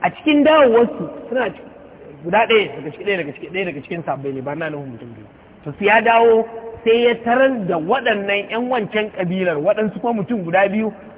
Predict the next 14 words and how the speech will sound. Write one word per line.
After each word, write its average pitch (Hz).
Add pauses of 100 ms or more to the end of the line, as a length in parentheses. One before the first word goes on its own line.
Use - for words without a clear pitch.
(120)
sun 208
zo 220 (280)
gindin 165
wata 208
bishiya 196
sun 202
kwanta 180
sun 180
yi 170
bacci. - (1300)
Sai 196
ya 208
ce, 196
"Bari 185